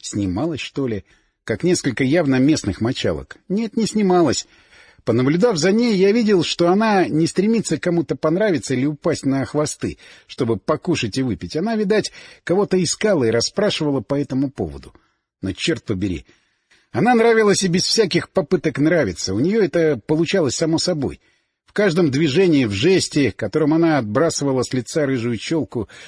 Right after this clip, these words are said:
в манере даже покусывать во время разговора ноготь большого пальца руки,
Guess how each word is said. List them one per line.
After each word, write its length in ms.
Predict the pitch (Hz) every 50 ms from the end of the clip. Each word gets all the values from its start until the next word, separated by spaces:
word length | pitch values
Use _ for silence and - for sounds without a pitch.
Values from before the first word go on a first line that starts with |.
| - - -
в 100 | - 90
манере 440 | 107 139 160 180 208 214 202 170 147
даже 340 | 131 165 147 135 156 131 - - - - - _
покусывать 580 | - 131 - - 196 196 - - 156 139 -
во 140 | 127 127 131
время 340 | 131 156 175 165 147 139 131
разговора 520 | 120 107 107 107 131 143 151 151 135 127
ноготь 380 | 123 135 180 202 165 156 147 117
большого 380 | 117 135 131 - - 151 139 117
пальца 380 | - - 135 120 - - 123
руки, 380 | 120 123 117 - 208 214 156